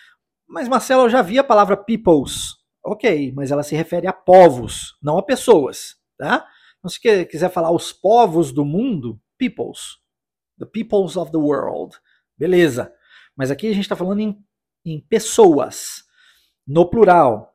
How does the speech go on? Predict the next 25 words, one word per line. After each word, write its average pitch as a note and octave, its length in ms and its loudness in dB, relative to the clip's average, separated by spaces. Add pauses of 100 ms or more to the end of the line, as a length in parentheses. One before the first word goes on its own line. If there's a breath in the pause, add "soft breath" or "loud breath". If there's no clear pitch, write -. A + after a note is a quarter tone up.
(300)
E C4 60 -2
o B3+ 40 -2
singular? F#3+ 600 0 (140)
Person. D#3 760 -2 (580)
Então, C3 400 -8 (100)
people B3 480 0
say G3+ 560 -2
it F3+ 240 2
is. C#3 520 0 (320)
Olha D#3+ 180 2
o F#3+ 40 -2
T F#3+ 140 -4
em F#3+ 260 2
R F#3+ 220 0
novamente. F3+ 720 -4
It F3 340 2
is. D#3 320 0 (120)
E D#3 120 0
a D#3 60 4
junção, E3 520 -2
ó. C3+ 240 -4 (120)
It F3+ 200 2
is. E3+ 520 0 (180)
It F3 180 0
is. D#3 400 -2